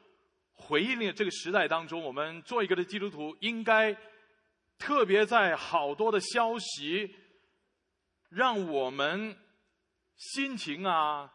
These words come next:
灵性啊各方面会影响的时间，让我们不会因为这个环境来影响我们，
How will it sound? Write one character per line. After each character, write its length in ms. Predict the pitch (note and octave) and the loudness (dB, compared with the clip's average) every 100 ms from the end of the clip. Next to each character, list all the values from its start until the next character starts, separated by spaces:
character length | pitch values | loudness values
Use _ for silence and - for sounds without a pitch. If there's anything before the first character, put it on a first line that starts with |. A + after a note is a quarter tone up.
| _ - | _ -6
灵 260 | D3 F#3+ | -4 -4
性 260 | F#3 G3+ F3 | -6 -8 -2
啊 180 | D3 C#3 | -2 -2
各 160 | F3+ | -2
方 160 | F3 E3+ | -2 -2
面 140 | E3 | -6
会 140 | D#3 D3 | -8 -6
影 200 | C#3 G3 | -6 -4
响 160 | D3 | -4
的 80 | A3+ | -4
时 220 | - C3 | -10 -8
间， 220 | C#3 D3 - _ _ _ _ _ _ _ _ | -4 -6 -8 _ _ _ _ _ _ _ _
让 120 | G3 | 0
我 60 | G3 | 0
们 100 | E3+ | -2
不 140 | E3 | -4
会 380 | F3 G#3+ E3 C#3 - - | 2 2 2 -2 -12 -8
因 220 | G3 A#3+ | -6 0
为 120 | A#3 | 2
这 120 | F#3 G3+ | 4 2
个 100 | F3+ | 0
环 340 | E3 C3 F#3 | 0 -2 -2
境 320 | F3 D3 G#2 - _ _ _ - | -4 -6 -6 -16 _ _ _ 0
来 120 | C#3+ | 2
影 260 | G3 D3+ G3 | 2 -2 -4
响 260 | E3 D#3+ C#3 | -2 -4 -6
我 80 | G2+ | -10
们， 320 | G#2 A#2 | -8 -8